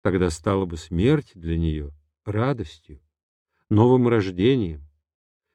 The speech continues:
переходом к тем, кто любит ее всей душой, ждет ее, чтобы исполнить ее радостью совершенной, никогда не кончающейся, какой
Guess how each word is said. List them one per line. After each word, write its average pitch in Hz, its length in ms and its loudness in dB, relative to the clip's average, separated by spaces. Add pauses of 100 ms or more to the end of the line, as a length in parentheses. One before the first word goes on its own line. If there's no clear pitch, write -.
(140)
переходом 139 520 4
к - 100 -16
тем, 147 220 2
кто - 220 2
любит 151 480 4
ее 135 160 0
всей 147 280 0
душой, 127 640 -4 (600)
ждет 95 500 4
ее, 147 240 2
чтобы 127 340 0
исполнить 151 600 2
ее 110 240 2
радостью 127 720 -2
совершенной, 127 960 -2
никогда 92 460 -4
не 82 120 -2
кончающейся, 110 1200 -4 (720)
какой 104 560 4